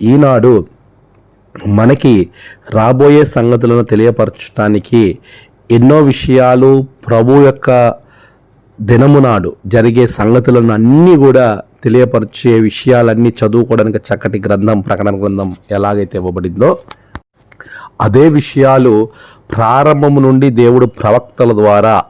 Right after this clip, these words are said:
ఆయా విషయాలు తెలియచేయడం అనేది మనం చూస్తాం. మరుగైనటువంటి సంగతులను తెలియపరిచిన విధానాన్ని మనము గమనించవచ్చు. ప్రియ విశ్వాసులారా, దీనికి ఒక ప్రత్యేకమైన ఉద్దేశము, ప్రణాళిక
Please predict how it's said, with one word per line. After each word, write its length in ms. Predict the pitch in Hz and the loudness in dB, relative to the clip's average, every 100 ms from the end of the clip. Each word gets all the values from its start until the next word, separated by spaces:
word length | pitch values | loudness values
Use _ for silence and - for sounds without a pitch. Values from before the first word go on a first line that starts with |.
| _ | _
ఆయా 280 | 101 110 113 | -2 0 0
విషయాలు 580 | 107 101 - 104 104 101 | -2 -4 -6 -4 -2 -4
తెలియచేయడం 720 | - 92 95 - 95 90 87 | -4 -4 -4 -4 -6 -6 -6
అనేది 480 | 85 90 90 151 233 _ 107 | -6 -4 -2 -2 -2 _ -8
మనం 240 | 95 87 - | -6 -8 -8
చూస్తాం. 360 | 87 - 98 82 _ | -10 -8 -10 -10 _
మరుగైనటువంటి 800 | 104 107 110 120 113 107 98 95 98 | -2 0 0 0 0 -2 -4 -8 -8
సంగతులను 580 | - 90 90 92 92 | -10 -8 -6 -4 -6
తెలియపరిచిన 720 | 87 85 87 85 87 87 - 85 | -6 -8 -8 -8 -10 -10 -10 -10
విధానాన్ని 680 | 85 95 101 95 90 127 - _ - - - | -8 -6 -4 -4 -2 -2 -4 _ -20 -20 -6
మనము 460 | 95 92 110 175 370 _ 85 87 | -4 0 0 0 -2 _ -6 -4
గమనించవచ్చు. 840 | 85 85 85 - 82 73 - - _ _ - - _ - | -4 -6 -8 -10 -12 -12 -14 -20 _ _ -20 -20 _ -2
ప్రియ 360 | 165 160 127 95 - - | 2 4 2 0 -8 -16
విశ్వాసులారా, 840 | 95 - 98 92 98 95 104 135 - _ - - - | -16 -4 -4 -2 -4 -2 0 -2 -4 _ -20 -18 -2
దీనికి 280 | 139 175 156 | 2 2 2
ఒక 200 | 135 131 | 0 0
ప్రత్యేకమైన 720 | 120 - 143 160 269 160 131 104 - _ _ _ _ _ _ _ 123 | -4 0 0 0 0 0 0 -2 -14 _ _ _ _ _ _ _ -6
ఉద్దేశము, 800 | 113 113 127 123 - 131 151 - _ _ _ _ _ _ _ - - | -2 2 2 0 0 0 0 -2 _ _ _ _ _ _ _ -12 -6
ప్రణాళిక 720 | 110 110 123 135 127 139 | -4 -2 0 0 0 -2